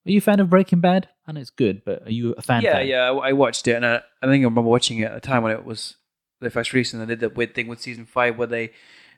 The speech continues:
Speaker 2: it was, like, one of the first, I think it was, yeah, Breaking Bad was the first s-, actual, like, broadcast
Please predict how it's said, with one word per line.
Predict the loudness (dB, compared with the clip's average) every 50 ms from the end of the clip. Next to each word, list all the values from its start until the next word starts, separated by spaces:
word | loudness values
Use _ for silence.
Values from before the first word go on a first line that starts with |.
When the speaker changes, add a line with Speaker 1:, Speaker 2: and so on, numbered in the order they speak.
| _ _ _ _ _ _ _ _ _ _ _
Speaker 2:
it | -14 -14
was, | -12 -12
like, | -12 -12 -12
one | -12 -12
of | -12
the | -8 -4
first, | -2 -2 -2 -4 -8 -10 -12 _ _ _ _ _ _ _ _ _ _ _
I | -14 -10
think | -10 -6 -2
it | 0
was, | 0 2 2
yeah, | 0
Breaking | -2 0 0 0 0 -2 -4 -4
Bad | -4 -4
was | -4 -8
the | -10 -14
first | -6 _ 2 2 2 2 0 -2 -8 -10
s-, | -10 -10 -8 -6 -6 -6 -6 -6
actual, | -6 -6 -6 -6 -8 -8 -8
like, | -10 -12 -14 -16 -18 -20 -20 _ _ _ _ _ _ _ _ _ _ _ _ _ _ _ _ _ _ _ _ _ _ _ _ _ -20 _ _ _ _ -20
broadcast | -8 0 2 4 6 4 4 2 -2 -16 -12 -8 -6 -6 -6 -8 -12 -16 _